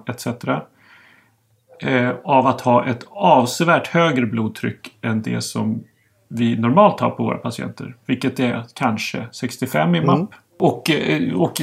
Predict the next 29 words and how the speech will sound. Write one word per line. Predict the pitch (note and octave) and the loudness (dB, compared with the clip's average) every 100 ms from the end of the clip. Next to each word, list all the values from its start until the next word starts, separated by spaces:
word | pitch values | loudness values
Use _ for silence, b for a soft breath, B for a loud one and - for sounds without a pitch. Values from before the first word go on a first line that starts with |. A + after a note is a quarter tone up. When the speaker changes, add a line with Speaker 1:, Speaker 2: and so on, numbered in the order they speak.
| A#2+ | 2
Speaker 1:
det | C3+ C3 | 4 4
var | D#3+ F#3 | 4 4
liksom | F#3+ D#3 | 4 2
så | B2+ C3+ | 4 4
högt | A#2+ B2 - - | 4 2 -2 0
som | A#2+ A2 | 2 2
att | A#2 G#2+ - - | 0 -4 -10 -2
man | B2 A2+ A#2 - | 2 2 0 -4
började | - A#2 A2+ A2 A#2 A2 - | 0 2 4 2 2 0 -2
tala | A#2+ A2 A2 | 2 2 0
om | - A2+ G#2+ A2 - | -2 -2 -2 -4 -4
att, | A#2+ A#2 - - | -6 -8 -10 -8
eller | - D3 D3+ F3+ | -4 2 6 6
så | F3+ | 6
här, | C3 A#2 | 4 6
det | D#3+ | 4
som | E3+ | 6
man | D#3 D3 | 4 6
såg | G3 A#3 D#3+ | 8 8 8
i | |
den | B2 A2 | 6 4
här | A2 | 4
observa-, | A2 - A#2+ A2+ A2+ - _ _ | 2 0 0 0 -2 -6 _ _
observationsstudien | - B2 - A#2+ A#2 B2 - F3+ F3 A2 B2 - b b b b b _ - | -8 -8 -4 -2 0 0 4 2 2 0 -2 -6 b b b b b _ -10
var | A#2+ C#3 D3+ - C#3+ | 0 4 4 2 -2
att | A2+ - - | -4 -6 -10
liksom | B2 - B2 A2 | -8 -4 -2 2
hundratio | B2 A#2 B2+ B2 E3+ B2 B2+ G3 | 4 6 4 2 2 2 2 2
Speaker 2:
Mm. | D3+ | 2